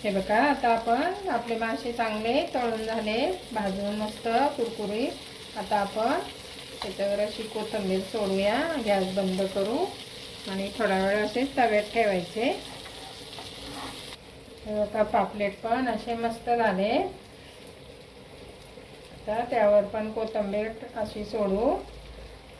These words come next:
तुम्हाला जर मा-, आमचे व्हिडिओ असे आवडले तर ल-, लाईक नक्की करत जा, शेअर करा, सबस्क्राईब करत जा. बघा, आपले फिश तळून झाले,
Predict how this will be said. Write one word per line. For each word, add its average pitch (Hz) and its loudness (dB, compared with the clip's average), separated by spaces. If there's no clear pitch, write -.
तुम्हाला 220 4
जर 254 6
मा-, 233 6
आमचे 226 2
व्हिडिओ 220 2
असे 220 0
आवडले 214 4
तर 240 6
ल-, 269 4
लाईक 214 0
नक्की 226 -2
करत 233 8
जा, 240 6
शेअर 226 0
करा, 233 2
सबस्क्राईब 226 0
करत 220 0
जा. 226 4
बघा, 226 8
आपले 262 8
फिश 233 0
तळून 226 4
झाले, 247 6